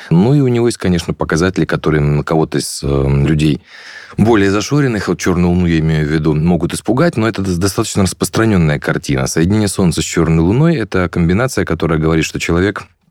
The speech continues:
одержим, ну, в худшем варианте собой, любимым, а в лучшем варианте своей творческой деятельностью. А в случае Стрельца не просто творческой деятельностью, а своим влиянием, от, влиянием на других от своей творческой деятельности.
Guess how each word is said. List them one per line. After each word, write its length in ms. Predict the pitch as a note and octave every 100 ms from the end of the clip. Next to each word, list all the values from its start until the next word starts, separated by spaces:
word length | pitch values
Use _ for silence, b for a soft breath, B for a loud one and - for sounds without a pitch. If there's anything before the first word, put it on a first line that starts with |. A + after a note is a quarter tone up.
| _
одержим, 580 | - F2+ D#2+ D#2+ G2+ F#2+ b b b b
ну, 200 | E2 F#2+ F2+
в 220 | - E2+
худшем 480 | - F#2+ G#2 - C#3+
варианте 420 | C#3+ C#3 C3 A#2+
собой, 500 | - - G#2 D#2 A#1 -
любимым, 520 | D#2+ D#2 C#2+ C2 B1 B B B -
а 160 | D2
в 40 | D2+
лучшем 360 | A#2 C#3 A2+ G2
варианте 460 | F#2 A#2 A#2 G2
своей 420 | F2 F#2 F2 G#2
творческой 680 | F#2+ F2 F#2+ F2 F#2 - F#2
деятельностью. 880 | E2 E2+ D#2 - C2+ B1+ - C#2+ B1+ B B -
А 140 | D#2
в 80 | -
случае 260 | E2 - E2+
Стрельца 460 | - F2 F2 D3+
не 140 | C3 F#2+
просто 240 | C3+ -
творческой 480 | C3+ G2 - - F2
деятельностью, 640 | E2 D2+ - C2 - C#2+ B B B
а 80 | E2+
своим 400 | - F2+ G2+ E2
влиянием, 640 | E2 G#2 A#2+ F#2 D2+ D2 F#2
от, 180 | G2 -
влиянием 580 | G2+ A#2+ A2 E2 C#2+
на 100 | C#2+ C#2
других 460 | C#2+ D2+ C3+ -
от 100 | E2+
своей 380 | - C#2 D#2 A#2
творческой 480 | E2+ F2+ F#2+ - F2+
деятельности. 640 | E2 D#2+ - - - -